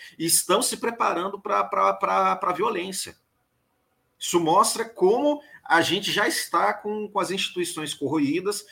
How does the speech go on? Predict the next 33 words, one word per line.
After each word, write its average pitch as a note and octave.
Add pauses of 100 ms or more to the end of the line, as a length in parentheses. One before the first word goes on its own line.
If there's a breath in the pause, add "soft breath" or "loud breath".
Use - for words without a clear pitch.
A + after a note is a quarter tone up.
(180 loud breath)
como E3+
a F3
gente E3+
já E3+
está E3
com E3
o F3
Estado E3
Democrático D3
de B2+
Direito D3+ (300 soft breath)
bastante D#3+
corroído. G#3 (460)
O G#2+
risco D#3+
de, D#3
de C#3+
um C#3
fechamento B2+
de A2
regime D3+
é F#3+
real. - (800 soft breath)
É -
isso, F#3+
é C#3
esse -
o -
alerta. E3
Quer -
dizer, A#2+
é A#2+
algo E3+